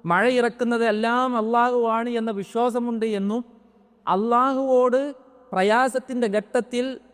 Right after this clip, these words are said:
അവനോട് മാത്രം പ്രാർത്ഥിക്കുന്നവരായിരുന്നു മക്കയിലെ മുശ്രിക്കുകളെന്നുമാണ് ഈ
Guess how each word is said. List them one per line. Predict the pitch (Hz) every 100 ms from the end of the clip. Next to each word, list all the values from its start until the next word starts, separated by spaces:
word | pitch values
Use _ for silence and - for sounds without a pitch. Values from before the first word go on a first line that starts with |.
| _
അവനോട് | 151 175 208 233 226
മാത്രം | 196 190 220 240 - 262 240
പ്രാർത്ഥിക്കുന്നവരായിരുന്നു | 220 214 214 - 214 208 190 185 214 226 220 226 233 - -
മക്കയിലെ | 165 - 202
മുശ്രിക്കുകളെന്നുമാണ് | 185 147 180 165 175 170 165 156 151 196 - - _ _ _ _ _ -
ഈ | 147 208